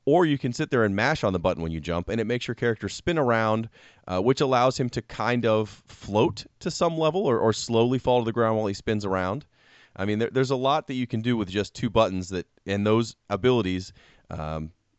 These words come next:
that, that they really took advantage of to make this character do a lot more than, you know, an early Mario game or, or other extremely failed platformers. You know, we've talked about Bubsy. Uh, that, that's a, that's a good example of what not to do with a platformer. <laughs> You,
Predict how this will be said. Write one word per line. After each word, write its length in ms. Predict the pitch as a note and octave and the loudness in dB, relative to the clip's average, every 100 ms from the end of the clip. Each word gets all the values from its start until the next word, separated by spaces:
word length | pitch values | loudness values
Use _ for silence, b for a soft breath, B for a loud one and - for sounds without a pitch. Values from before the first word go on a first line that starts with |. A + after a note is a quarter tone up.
| - | -4
that, 160 | G2+ - | -4 -2
that 160 | G#2+ A2 | -4 0
they 100 | A#2 | 2
really 480 | A#2 C#3 B2 A2 G#2 _ _ _ _ _ _ _ - | 4 4 4 0 -4 _ _ _ _ _ _ _ 0
took 200 | F#3 D3+ | 2 2
advantage 460 | G#2+ C#3+ B2 E2 | 4 4 4 0
of 320 | D2+ C#2 - - | -6 -10 -12 -6
to 100 | A2 | 0
make 200 | A2+ - | 0 -2
this 140 | G#2+ | -6
character 480 | - G2+ F#2+ G2 F2 b b G2+ | -2 -2 0 -2 -4 b b -6
do 160 | A#2+ | 0
a 20 | B2 | 2
lot 240 | C3+ C3+ | 2 2
more 260 | A#2+ A#2 G#2+ | 2 2 2
than, 260 | G2+ F#2+ F#2+ _ | 0 -4 -8 _
you 100 | - | -8
know, 180 | E2+ D#2 - | -6 -6 -4
an 120 | G#2+ - | -4 0
early 320 | A#2+ B2 A2+ | 0 2 0
Mario 400 | G2 F2+ E2 D#2 | 0 0 -2 -4
game 320 | D2+ C#2 C#2 _ b b b | -8 -10 -14 _ b b b
or, 260 | G2 G#2 - | 0 2 4
or 200 | C#3+ D#3 | 4 6
other 320 | D3 B2+ G#2+ _ _ _ - | 6 6 2 _ _ _ -6
extremely 500 | G2 - C3 A2 G2+ | -6 -2 0 2 0
failed 240 | G2 F#2 | 0 -2
platformers. 460 | F2+ F2 - D#2 E2+ | 0 -2 -2 -6 -4
You 80 | A#2 | -4
know, 60 | |
we've 120 | G#2+ G#2+ | -4 0
talked 220 | A2 G2+ | 0 2
about 180 | F#2 - | 0 2
Bubsy. 400 | F#2 D#2 E2+ D#2+ b b b - | 0 0 -6 -8 b b b -12
Uh, 300 | D#2 D#2+ D#2+ | -8 -6 -4
that, 180 | F2+ | -4
that's 240 | F#2 A2+ A2 | 0 -2 -2
a, 80 | E2+ _ | -8 _
that's 200 | - B2+ | -4 -2
a 60 | D3 | 0
good 120 | C3+ | 2
example 320 | A#2+ A#2 G#2+ | 2 0 -2
of 60 | G2+ | 0
what 140 | G2+ | 0
not 240 | F2 F#2+ - | 0 -4 -4
to 80 | E2+ | -8
do 240 | D2+ C2 _ | -10 -12 _
with 120 | - E2 | -10 -8
a 60 | |
platformer. 520 | - F2 - E2 C2+ D#2 | -4 -4 -4 -8 -8 -6
<laughs> 280 | F2+ - | -6 -4
You, 60 | D3+ | -6